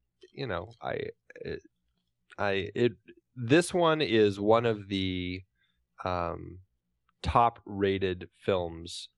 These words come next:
I think, ever on Metacritic. It's a ninety-five,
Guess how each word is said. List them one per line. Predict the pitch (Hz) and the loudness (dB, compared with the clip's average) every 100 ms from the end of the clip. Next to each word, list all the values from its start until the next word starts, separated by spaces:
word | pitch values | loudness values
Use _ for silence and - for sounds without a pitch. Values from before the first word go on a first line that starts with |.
| _ | _
I | 101 | -8
think, | 98 92 - 110 | -4 -6 -4 2
ever | 107 95 78 80 | 2 0 -4 -4
on | 90 87 90 | -4 -6 -2
Metacritic. | 92 87 - 85 85 85 | -2 -2 -4 -6 -4 -8
It's | 90 | -4
a | 92 | -4
ninety-five, | 92 101 110 101 - 104 92 78 78 | 0 2 2 0 2 4 4 2 -2